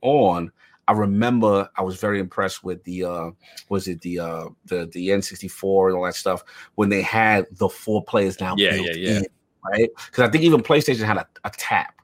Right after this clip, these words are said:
Speaker 1: you know, and an, an
Speaker 2: It did
Speaker 1: external
Speaker 2: later. Yeah, yeah.
Speaker 1: Right. But I think Nintendo was the first to say, "Okay, you know what? We're gonna integrate this into the base
Speaker 2: Yep.
Speaker 1: console." So
Speaker 2: Sure.
Speaker 1: now, you know, and then we all had our little Batarang controllers, and that's when
Speaker 2: <laughs>
Speaker 1: the love of the wrestling game started.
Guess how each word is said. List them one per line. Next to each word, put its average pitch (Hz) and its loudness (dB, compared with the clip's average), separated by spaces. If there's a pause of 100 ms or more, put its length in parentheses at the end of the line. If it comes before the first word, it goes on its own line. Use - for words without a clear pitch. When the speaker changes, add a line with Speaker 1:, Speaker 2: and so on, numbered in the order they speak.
(240)
Speaker 1:
you 110 2
know, 104 6
and 98 -2
an, 101 -2
an 117 0
Speaker 2:
It 110 4
did - -6
Speaker 1:
external 120 4
Speaker 2:
later. 95 4
Yeah, 95 -2
yeah. 85 -4
Speaker 1:
Right. 90 2 (140)
But 117 -2
I - 0
think - -10
Nintendo 151 0
was 131 2
the 110 0
first 110 2
to 95 -8
say, 104 0
"Okay, 92 0
you 90 -4
know 107 4
what? 131 6 (260)
We're 120 0
gonna 113 4
integrate 113 0
this 110 -4
into 101 -6
the 92 -8
base 110 -2
Speaker 2:
Yep. - -12
Speaker 1:
console." 104 2 (160)
So - -10
Speaker 2:
Sure. 92 0
Speaker 1:
now, 113 4 (240)
you 110 2
know, 101 2
and 95 0
then 98 2
we 107 -2
all 107 4
had 101 2
our 101 4
little 101 0
Batarang 98 0
controllers, 101 0
and 90 -8
that's 95 0
when 98 -4
Speaker 2:
<laughs> - -8
Speaker 1:
the 104 4
love 107 6 (220)
of 110 -4
the 123 -2
wrestling 156 4
game 95 2
started. 85 -8